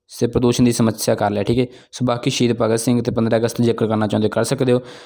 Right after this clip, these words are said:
ਸੋ ਉਸ ਤੋਂ ਬਾਅਦ ਆਪਣਾ ਕੀ ਫੀਸ ਮਾਫੀ ਵਾਲਾ ਵੀ ਆਪਾਂ ਕਰ ਲਿਆ, ਠੀਕ ਹੈ, ਬਿਨੈ ਪੱਤਰ। ਤੇ ਆਪਣੇ ਪਿੰਡ ਸਰਪੰਚ ਨੂੰ ਗੰਦੇ ਪਾਣੀ ਦੇ ਨਿਕਾਸ ਸੁਧਾਰਨ ਲਈ, ਠੀਕ ਹੈ। ਸੋ ਇਹ ਵੀ ਆਪਾਂ ਕਰ ਲਿਆ। ਉਸ ਤੋਂ ਬਾਅਦ ਨਾਂਵ ਤੋਂ ਕੀ ਭਾਵ ਹੈ ਤੇ ਉਦਾਹਰਨ ਸਹਿਤ ਦੱਸਣਾ ਤੇ ਵਿਸ਼ੇਸ਼ਣ ਤੋਂ ਕੀ ਭਾਵ, ਇਹ ਵੀ ਆਪਾਂ ਕਰ ਲਿਆ, ਠੀਕ ਹੈ।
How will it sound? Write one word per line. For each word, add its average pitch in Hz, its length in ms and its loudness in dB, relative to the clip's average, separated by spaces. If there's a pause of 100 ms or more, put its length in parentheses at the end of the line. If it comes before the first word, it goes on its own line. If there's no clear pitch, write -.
(120)
ਸੋ 131 160 2
ਉਸ 139 100 0
ਤੋਂ 151 100 0
ਬਾਅਦ 135 120 2
ਆਪਣਾ 127 220 2
ਕੀ 123 100 -2
ਫੀਸ 123 280 0
ਮਾਫੀ 123 300 2
ਵਾਲਾ 127 160 2
ਵੀ 123 80 0
ਆਪਾਂ 117 200 -2
ਕਰ 113 120 2
ਲਿਆ, 117 120 2
ਠੀਕ 120 120 0
ਹੈ, 117 60 2
ਬਿਨੈ 117 180 0
ਪੱਤਰ। 113 380 -2 (260)
ਤੇ - 80 -8
ਆਪਣੇ 127 220 0
ਪਿੰਡ 127 240 2
ਸਰਪੰਚ 120 380 0
ਨੂੰ 117 160 2
ਗੰਦੇ 117 200 0
ਪਾਣੀ 113 200 -2
ਦੇ 113 80 -2
ਨਿਕਾਸ 110 360 0
ਸੁਧਾਰਨ 107 300 2
ਲਈ, 110 80 -2
ਠੀਕ 120 160 -2
ਹੈ। 127 80 2 (280)
ਸੋ - 140 -6
ਇਹ 131 260 2
ਵੀ 135 80 4
ਆਪਾਂ 120 200 0
ਕਰ 113 160 0
ਲਿਆ। 113 200 2 (320)
ਉਸ 127 100 0
ਤੋਂ 135 80 2
ਬਾਅਦ 131 100 4
ਨਾਂਵ 123 520 2 (100)
ਤੋਂ 123 140 0
ਕੀ 127 460 0 (240)
ਭਾਵ 113 260 0
ਹੈ 113 80 2
ਤੇ 117 160 2
ਉਦਾਹਰਨ 110 260 2
ਸਹਿਤ 113 180 -2
ਦੱਸਣਾ 113 260 2
ਤੇ 117 100 0
ਵਿਸ਼ੇਸ਼ਣ 120 340 2
ਤੋਂ 123 100 2
ਕੀ 120 80 2
ਭਾਵ, 110 220 2
ਇਹ 113 160 0
ਵੀ 127 60 0
ਆਪਾਂ 120 180 -2
ਕਰ 110 140 0
ਲਿਆ, 110 160 0
ਠੀਕ 123 160 0
ਹੈ। 135 60 2